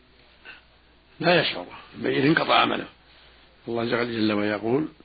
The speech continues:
"وما أنت بمسمع ما في القبور، إنك، إنك لا تسمع موتى".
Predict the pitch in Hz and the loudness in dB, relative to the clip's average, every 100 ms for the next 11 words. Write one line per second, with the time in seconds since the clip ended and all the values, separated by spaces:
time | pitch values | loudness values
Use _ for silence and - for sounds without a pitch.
0 | - - _ - 127 120 117 - 139 127 | -20 -20 _ -6 -2 0 0 0 0 0
1 | - 131 123 123 151 131 143 147 165 147 | 0 0 0 0 2 0 0 0 0 -2
2 | 147 131 143 - - _ _ _ _ _ | -4 -6 -8 -10 -16 _ _ _ _ _
3 | _ 135 131 139 - 165 151 143 147 123 | _ -4 -2 -4 -10 -14 -6 0 0 2
4 | 131 156 160 - 147 143 170 - | 2 2 2 -2 -6 -4 -4 -6